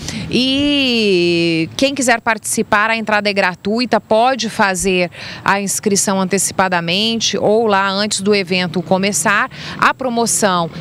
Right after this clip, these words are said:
é da Secretaria Municipal de Assistência Social e a palestrante é a Renata Maria Coimbra, doutora em psicologia, tem vários livros publicados, inclusive dois livros sobre violência sexual.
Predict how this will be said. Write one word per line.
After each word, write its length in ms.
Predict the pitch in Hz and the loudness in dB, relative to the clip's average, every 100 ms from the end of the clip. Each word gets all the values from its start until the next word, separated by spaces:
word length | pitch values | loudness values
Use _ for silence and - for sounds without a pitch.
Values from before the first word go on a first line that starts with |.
| - | 0
é 120 | 226 | 0
da 120 | 247 | 0
Secretaria 580 | 240 247 220 220 202 202 | -4 -2 0 0 0 2
Municipal 720 | 196 196 - 196 190 175 170 | 0 0 0 2 2 2 0
de 260 | 170 226 294 | 0 0 2
Assistência 760 | 277 - 220 - 196 190 - | 0 0 -2 0 -2 -2 -4
Social 560 | 180 196 - 254 220 254 - - - | -2 0 0 2 2 0 -8 -12 0
e 140 | 294 | 2
a 80 | 330 | 2
palestrante 680 | 302 285 262 262 254 262 | 2 0 -2 -2 -2 2
é 40 | 277 | 2
a 60 | |
Renata 520 | 262 262 254 247 262 254 | 2 0 2 2 2 0
Maria 340 | 240 240 240 | 2 2 0
Coimbra, 640 | - 262 240 254 226 175 | 2 2 2 0 2 0
doutora 480 | 180 220 - 220 220 | 2 0 2 0 0
em 60 | 208 | -2
psicologia, 840 | 208 - - 180 170 165 233 254 | -2 -2 0 0 0 0 0 0
tem 160 | 247 214 | 0 2
vários 420 | 214 233 233 185 | 2 2 -2 -4
livros 460 | 202 190 180 170 - - - - | -2 0 0 -2 -6 -10 -10 0
publicados, 640 | 247 214 202 220 220 214 | 2 2 2 0 0 -4
inclusive 640 | 262 277 254 214 233 262 - - | -4 -2 0 0 0 -2 -6 -2
dois 400 | 196 277 294 240 | 4 4 2 -4
livros 580 | 233 233 240 240 262 - - | -2 0 0 0 -2 -2 -6
sobre 480 | - - 247 220 254 | -2 0 0 0 -2
violência 760 | 214 254 240 214 220 - 240 226 | 0 0 2 0 0 0 0 0
sexual. 800 | - 226 - - 254 185 160 | 0 -2 -2 -2 2 2 2